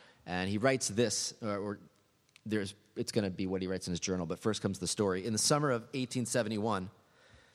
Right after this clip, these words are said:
<clears throat> two women of Dwight L. Moody's congregation felt an unusual burden to pray for Moody,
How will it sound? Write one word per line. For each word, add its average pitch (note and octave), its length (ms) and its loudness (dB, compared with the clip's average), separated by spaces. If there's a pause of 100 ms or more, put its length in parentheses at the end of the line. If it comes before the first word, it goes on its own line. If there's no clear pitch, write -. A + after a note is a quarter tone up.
(380)
<clears throat> C#3 300 2 (160)
two E3+ 160 6
women C#3 300 2
of G2 120 -2
Dwight A#2+ 280 2
L. A2+ 120 4
Moody's A2+ 320 2
congregation A2 680 0
felt A2 260 0
an A2 60 -2
unusual A2 400 0
burden G#2 340 0
to F#2+ 80 -4
pray A2+ 280 0
for A2 140 -4
Moody, E2 360 -4